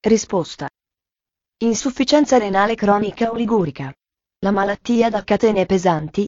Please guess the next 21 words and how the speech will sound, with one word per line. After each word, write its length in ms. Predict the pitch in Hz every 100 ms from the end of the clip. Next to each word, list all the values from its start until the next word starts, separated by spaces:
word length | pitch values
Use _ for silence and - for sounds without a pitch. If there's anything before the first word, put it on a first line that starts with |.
| -
caratterizzata 840 | - 214 208 214 202 233 226 233
da 140 | 208
una 160 | 214 214
possibile 560 | 190 - 226 214 208
proteinuria 640 | 190 196 202 196 190 214 208
di 100 | 220
Bence 320 | 226 240 202
Jones, 420 | 185 175 160 - -
è 160 | 214 226
rilevabile 600 | 233 208 196 196 208 208
in 100 | 208
una 220 | 247 226
di 120 | 190
queste 320 | - 226 -
condizioni. 800 | 254 196 190 - 196 151 147 143 - _ _ _ _ _ _ _ -
Risposta. 680 | 220 208 - 175 - - 135 _ _ _ _ _ _ _ _
Malattia 580 | - 214 202 - 233 226
da 160 | 214 196
catena 400 | 208 226 214 214
pesante 500 | 190 175 302 302 226
mi. 180 | 214